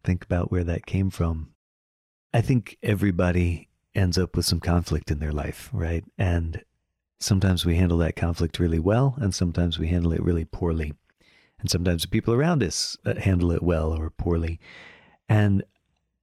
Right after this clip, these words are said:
I think as a child, I didn't like conflict. I didn't want it around. And so I,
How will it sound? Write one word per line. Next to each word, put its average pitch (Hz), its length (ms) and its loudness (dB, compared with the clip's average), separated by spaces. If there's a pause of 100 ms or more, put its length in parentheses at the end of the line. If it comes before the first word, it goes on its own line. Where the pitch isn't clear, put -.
(300)
I 98 40 0
think 127 280 0
as 101 180 0
a 82 80 -6
child, 92 640 0 (320)
I 95 80 2
didn't 87 240 2
like 101 240 0
conflict. 85 600 -4 (240)
I 80 100 -4
didn't 80 220 -2
want 87 200 2
it 80 80 2
around. 92 580 0 (100)
And 90 220 0
so 87 240 2
I, 85 300 2